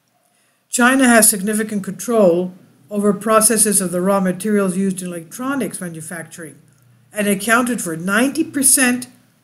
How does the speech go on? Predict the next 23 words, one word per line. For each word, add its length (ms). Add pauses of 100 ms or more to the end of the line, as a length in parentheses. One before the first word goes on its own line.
of 220
global 580
rare 360
earth 540
element 560
refinement 720
capacity 800 (500)
and 220
sixty 420
percent 460
of 140
lithium 500
in 140
two 160
thousand 380
nineteen, 680 (720)
according 380
to 100
a 40
two 200
thousand 240
twenty-one 340
International 760